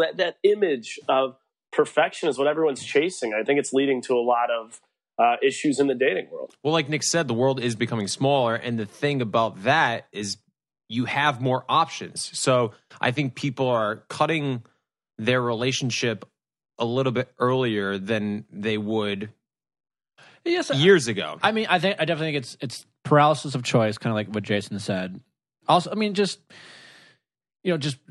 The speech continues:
Speaker 3: society, you, uh, kinda to Jared's point, our, our f-, parents and a generation before, it was very normal to get, you, you just got married when you were, like, under twenty-five.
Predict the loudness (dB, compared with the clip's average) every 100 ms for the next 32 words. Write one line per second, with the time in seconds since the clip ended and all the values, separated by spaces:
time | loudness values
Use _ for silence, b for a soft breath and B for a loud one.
0 | -8 -4 0 2 4 2 0 0 0 -2
1 | -6 -16 -16 -14 -16 -18 _ _ -2 0
2 | 0 0 0 0 -2 -2 -2 -4 -6 _
3 | 0 0 -2 -12 _ -4 0 0 -2 -6
4 | -8 -8 -14 _ _ _ _ -8 -6 -2
5 | 0 0 -2 -2 -4 -4 -2 -2 -2 -4
6 | -2 0 0 0 0 0 -2 -2 -2 -6
7 | -8 -10 -10 -6 -2 0 0 0 0 0
8 | -2 -2 -2 -4 -10 -10 -6 -4 -2 -2
9 | -4 -6 -6 -6 -4 -4 -4 -4 -6 -6
10 | -14